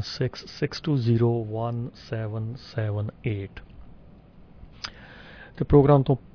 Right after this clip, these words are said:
ਬਾਅਦ ਦੇ ਵਿੱਚ ਸਾਡੇ ਨਾਲ ਕੋਈ ਗੱਲਬਾਤ ਕਰਨੀ ਹੋਵੇ ਤਾਂ ਚਾਰ ਸੌ ਸੋਲਾਂ ਛੇ ਸੌ ਸੋਲਾਂ ਤਰਤਾਲੀ ਵੀਹ ਜਾਂ ਚਾਰ ਸੌ ਸੋਲਾਂ ਅੱਠ ਸੌ ਪੈਂਤੀ ਤ੍ਰੇਹਠ ਪਚਵੰਜਾ 'ਤੇ ਜਿਹੜੀ ਆ ਜੀ ਤੁਸੀਂ ਗੱਲਬਾਤ ਕਰ ਸਕਦੇ ਆ। ਫੀਡਬੈਕ ਤੁਹਾਡੀ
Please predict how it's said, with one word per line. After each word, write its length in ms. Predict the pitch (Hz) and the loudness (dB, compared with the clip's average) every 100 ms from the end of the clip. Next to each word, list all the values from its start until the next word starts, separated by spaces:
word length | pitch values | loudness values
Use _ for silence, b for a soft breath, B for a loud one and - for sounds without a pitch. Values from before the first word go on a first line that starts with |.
| - | -2
ਬਾਅਦ 240 | 131 139 180 | 2 4 4
ਦੇ 100 | 180 | 4
ਵਿੱਚ 160 | 165 | 4
ਸਾਡੇ 320 | - 135 127 | 2 2 4
ਨਾਲ 160 | 147 147 | 6 4
ਕੋਈ 140 | 151 | 4
ਗੱਲਬਾਤ 300 | 135 123 123 | 4 4 2
ਕਰਨੀ 320 | 120 117 113 110 | 2 0 2 2
ਹੋਵੇ 220 | 110 110 | 2 0
ਤਾਂ 140 | 120 | -2
ਚਾਰ 200 | 110 117 | -2 -2
ਸੌ 100 | 113 | -2
ਸੋਲਾਂ 340 | 123 135 127 127 | -4 -2 0 0
ਛੇ 180 | - | -2
ਸੌ 100 | 117 | -2
ਸੋਲਾਂ 240 | 123 123 120 | -2 0 0
ਤਰਤਾਲੀ 440 | 117 - 117 120 | -2 -2 2 2
ਵੀਹ 240 | 120 151 151 | 2 2 2
ਜਾਂ 180 | 160 | 0
ਚਾਰ 220 | 170 139 123 | 0 -2 -2
ਸੌ 140 | 143 | -2
ਸੋਲਾਂ 320 | 131 123 131 | -2 -2 0
ਅੱਠ 80 | 120 | -2
ਸੌ 140 | - | -2
ਪੈਂਤੀ 440 | 120 117 110 - 113 | -2 -2 -2 -4 -8
ਤ੍ਰੇਹਠ 280 | - 107 113 - | -2 -2 -4 -6
ਪਚਵੰਜਾ 440 | - 127 131 135 | -4 0 2 2
'ਤੇ 160 | 131 131 | 0 -2
ਜਿਹੜੀ 180 | 117 113 | -2 -2
ਆ 60 | |
ਜੀ 120 | 110 113 | -4 -6
ਤੁਸੀਂ 360 | 123 113 107 | -6 -4 -4
ਗੱਲਬਾਤ 380 | 110 113 107 107 | -4 -4 -6 -6
ਕਰ 120 | 120 | -8
ਸਕਦੇ 360 | 110 120 117 123 | -4 -4 0 -2
ਆ। 80 | 123 b b b b b b b b b b b b | -2 b b b b b b b b b b b b
ਫੀਡਬੈਕ 680 | - 135 143 151 143 143 131 - | -2 4 8 8 6 4 4 4
ਤੁਹਾਡੀ 280 | 120 113 | 2 2